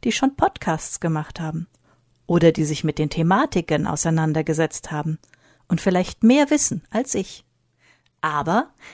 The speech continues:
vielleicht haben nicht alle das Bedürfnis, etwas zu sagen.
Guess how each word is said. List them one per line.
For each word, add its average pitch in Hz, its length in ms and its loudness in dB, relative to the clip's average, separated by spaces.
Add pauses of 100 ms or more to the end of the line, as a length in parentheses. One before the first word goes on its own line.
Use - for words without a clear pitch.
vielleicht 185 560 0
haben 240 220 4
nicht 196 300 0
alle 339 260 0
das 175 240 -2
Bedürfnis, 156 640 -4
etwas 170 420 -6
zu - 180 0
sagen. 233 480 2